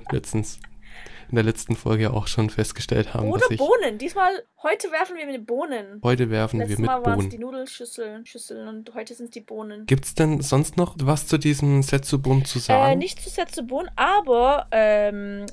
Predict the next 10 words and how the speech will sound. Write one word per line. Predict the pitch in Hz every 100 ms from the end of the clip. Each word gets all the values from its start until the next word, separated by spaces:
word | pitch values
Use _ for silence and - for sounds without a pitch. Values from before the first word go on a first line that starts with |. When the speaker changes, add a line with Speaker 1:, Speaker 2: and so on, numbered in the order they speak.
| -
Speaker 2:
zu | - -
den | 196 208
Yokai. | 202 220 403 - 277 190 190 294 - - -
Es | 247 - -
gibt | 381 - -
ein | 247 247 233 226
sehr, | 226 220 247 269 294 294
sehr | 294 277 262
wichtiges | 233 269 - 269 233 233 - - - -
Yokai, | 202 208 262 - 311 311